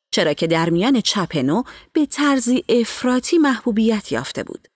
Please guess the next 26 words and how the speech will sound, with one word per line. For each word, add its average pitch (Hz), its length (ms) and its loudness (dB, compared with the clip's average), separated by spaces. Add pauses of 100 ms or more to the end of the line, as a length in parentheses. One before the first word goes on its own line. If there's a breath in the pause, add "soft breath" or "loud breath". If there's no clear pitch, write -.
(760)
نیزبت 170 560 0
عنوان 247 380 2
کتاب 240 440 -2
را 202 120 2
در 202 220 0
چاپ 311 420 -2
سال 226 320 0
هزار 170 420 0
و 151 60 2
نهصد 147 360 -2
و 139 40 -2
شصت 151 360 -4
و 131 80 -2
دو 262 220 2 (380 loud breath)
به 190 200 -2
اجتماع 151 680 -2
و 196 100 0 (160)
قدرت 220 600 0
تغییر 139 520 -4
داد. - 260 -10 (880)
این 185 160 0
عنوان 175 520 0
در 247 240 2
ظاهر 247 340 0
چپی - 540 -2
تر 349 280 -2